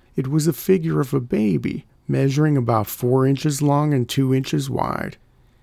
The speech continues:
It was made of mud and wood, with one arm resting on its chest and one arm resting on its belly.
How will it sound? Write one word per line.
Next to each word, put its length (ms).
It 140
was 200
made 300
of 160
mud 380
and 200
wood, 460
with 240
one 240
arm 300
resting 560
on 160
its 200
chest 520
and 180
one 160
arm 320
resting 420
on 160
its 160
belly. 520